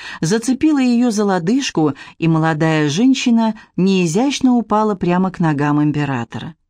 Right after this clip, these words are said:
Сбитая с толку, смущенная, Миюки хотела тут же встать, но, запутавшись в громоздких пышных платьях,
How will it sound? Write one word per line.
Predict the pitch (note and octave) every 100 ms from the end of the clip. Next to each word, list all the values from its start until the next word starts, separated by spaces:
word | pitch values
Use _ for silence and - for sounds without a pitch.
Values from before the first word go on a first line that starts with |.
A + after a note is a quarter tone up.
| _ _ _ _ _
Сбитая | - C#3 C3+ C3 C#3+
с | C#3+ -
толку, | F3+ G3+ F#3 D3 C3+ _ _ _ -
смущенная, | - D#3+ - - F#3+ A#3+ A3+ F3+ D#3 C3+ - -
Миюки | F3 F#3+ F#3 A3 A3+
хотела | - G3+ A3 G#3
тут | G#3 F3+
же | F#3
встать, | F#3 - B3+ B3
но, | G3+ F#3+
запутавшись | G3 G3 C#4+ C#4 G3 - E3+
в | D3
громоздких | C3+ E3 F3 G3+ - - -
пышных | - F#3 - D3+ D3+
платьях, | F3 G3+ A#3 - C3+